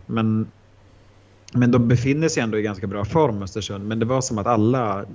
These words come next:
som att luften gick ur. Eh, och det kan jag väl förstå, man har inte heller vunnit på väldigt länge, men, men, ehm, de, de verkar ju titta neråt. Nu är det väl snarare att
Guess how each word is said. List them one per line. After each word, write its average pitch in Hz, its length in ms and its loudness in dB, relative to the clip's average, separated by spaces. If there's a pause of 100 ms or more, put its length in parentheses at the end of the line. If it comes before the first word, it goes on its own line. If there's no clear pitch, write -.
(260)
som - 160 -6
att 104 80 -4
luften 117 320 0
gick 104 200 -2
ur. 101 340 -2 (640)
Eh, 104 240 -2
och 110 100 4
det 123 80 4
kan 147 120 0
jag 139 60 4
väl 131 100 4
förstå, 110 500 0
man 110 140 -2
har 120 80 0
inte 113 180 -2
heller 113 160 2
vunnit 117 420 -4
på 110 80 -6
väldigt 95 240 -6
länge, 101 280 -4
men, 107 340 0 (520)
men, 110 380 2
ehm, 104 580 0 (680)
de, 123 460 0 (100)
de 123 240 -2
verkar 127 240 -4
ju 110 40 -8
titta - 240 -6
neråt. 110 440 -2
Nu 113 160 -6
är 120 40 2
det 123 60 2
väl 110 120 -2
snarare 107 500 -6
att 98 220 -16